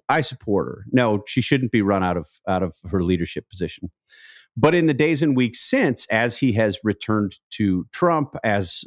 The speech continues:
President Trump himself has been calling members of the Republican conference to get Liz Cheney,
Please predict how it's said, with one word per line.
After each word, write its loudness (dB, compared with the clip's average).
President 0
Trump -2
himself -2
has -4
been -2
calling 0
members 2
of -2
the 2
Republican -2
conference -4
to -8
get 0
Liz 0
Cheney, 0